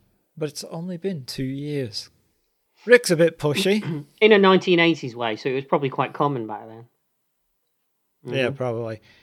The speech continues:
Speaker 1: And Chris tells him to slow down. She wants time to get to know him again and to get to know the place again.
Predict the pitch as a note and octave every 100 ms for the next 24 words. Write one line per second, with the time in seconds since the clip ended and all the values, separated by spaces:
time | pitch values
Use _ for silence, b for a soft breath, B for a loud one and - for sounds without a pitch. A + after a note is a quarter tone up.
0 | b b _ D3+ D#3+ E3 D#3+ C3 _ _
1 | _ - G#3 G3+ - E3 D#3 C#3 C#3+ B2+
2 | D3 C#3+ C3 C3 B2 G#2+ _ _ - E3
3 | F#3+ - - D3+ D3+ C#3 D3 D3+ C3 C#3
4 | F3 E3 D3+ D3 C#3+ D3 F#3 G#3+ F#3+ _
5 | _ _ - F#4+ D#4 - E3+ D#3+ C#3 C3
6 | C#3+ B2 - A2+ G#2+ F#2